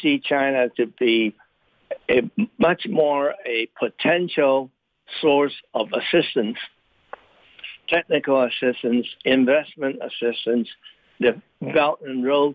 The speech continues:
type of projects which China can, uh, can render. Uh, whereas I, I think Solomon Islands is much closer to Australia, but,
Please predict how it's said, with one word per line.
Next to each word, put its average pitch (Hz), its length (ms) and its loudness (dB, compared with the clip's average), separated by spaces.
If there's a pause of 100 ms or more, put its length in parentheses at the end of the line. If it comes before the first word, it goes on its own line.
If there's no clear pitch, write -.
type 123 240 0
of 110 140 2 (260)
projects 123 640 0
which 110 160 -14 (180)
China 135 420 0
can, 110 340 0
uh, 113 200 2
can 117 240 2
render. 123 460 2 (840)
Uh, 110 380 2
whereas 131 580 2
I, 120 260 0
I 120 100 0
think 156 220 -2
Solomon 139 400 2
Islands 123 320 2
is - 40 -16
much 123 220 -2
closer 127 380 0
to 113 60 -2
Australia, 131 640 0
but, 110 200 -6